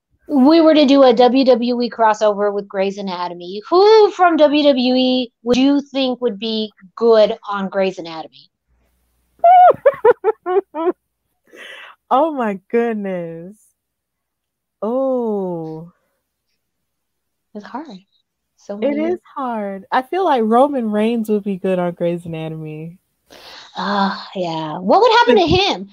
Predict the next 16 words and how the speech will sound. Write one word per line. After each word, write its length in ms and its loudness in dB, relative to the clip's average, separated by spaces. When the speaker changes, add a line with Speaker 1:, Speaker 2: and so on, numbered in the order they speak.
Speaker 1:
'Cause 140 2
now 160 4
you 120 4
think 200 2
about 260 4
it, 60 2
he 180 0
would 160 0
guest 260 2
star. 300 4
He 120 4
has 240 0
some, 340 0
like, 200 0
crazy 560 -4
illness, 580 -4